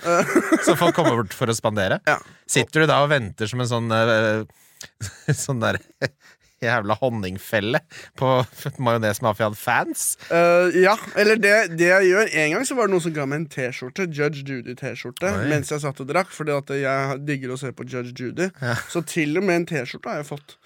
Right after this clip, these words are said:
Speaker 2: Ja.
Speaker 1: Og i tillegg så hjelper det å kjenne korrupte bartendere.
Speaker 2: Ja,
Speaker 1: Det er
Speaker 2: for
Speaker 1: også et tips.
Speaker 2: Ja, fordi de underslår litt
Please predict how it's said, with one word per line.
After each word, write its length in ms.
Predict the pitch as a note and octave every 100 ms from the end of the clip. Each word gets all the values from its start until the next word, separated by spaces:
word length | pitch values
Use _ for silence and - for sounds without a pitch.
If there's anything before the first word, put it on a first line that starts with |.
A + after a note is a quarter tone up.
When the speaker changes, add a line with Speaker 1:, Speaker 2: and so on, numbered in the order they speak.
| -
Speaker 2:
Ja. 220 | C3+ E3+ F#3+
Speaker 1:
Og 100 | G3
i 40 |
tillegg 360 | G3 A3 F3+ E3
så 120 | F#3+
hjelper 360 | F3+ C#3 B2+ E3
det 60 | E3
å 60 | -
kjenne 280 | D#3+ A#2+ -
korrupte 520 | D3+ C3+ - - D3
bartendere. 560 | A#2+ B2+ C#3 B2 D3+ - _ _ _ _ _ _ -
Speaker 2:
Ja, 160 | G2
Speaker 1:
Det 60 | G2+
er 80 | F#3
Speaker 2:
for 60 | D3+
Speaker 1:
også 180 | C#3 -
et 80 | B2
tips. 300 | D#3+ - -
Speaker 2:
Ja, 60 | G2+
fordi 160 | B2 B2+
de 140 | D3
underslår 640 | C#3+ A2 F#2+ F2 G#2+ F#2+
litt 180 | G2+ A#2